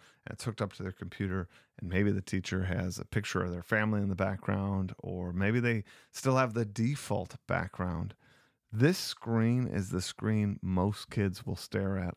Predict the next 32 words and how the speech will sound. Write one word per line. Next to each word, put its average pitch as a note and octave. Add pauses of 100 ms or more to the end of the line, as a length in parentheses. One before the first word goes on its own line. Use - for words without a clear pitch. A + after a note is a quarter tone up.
all F#2
day. F2+ (800)
It C3
is B2
the G#2+ (520)
most A#2
prime A2+
real G2+
estate, -
right? G#2
If F#2+
we B2+
were C#3
to A#2+ (140)
<laughs> -
sell D3
advertising A2+
space G#2 (540)
to G#2 (260)
companies A#2
outside G2+ (100)
of F#2 (160)
our G2
classrooms, F#2 (380)
that A#2
screen G#2+ (100)
would F#2
be, F#2 (380)
like, E2 (180)
the F#2
gold F2+
mine. -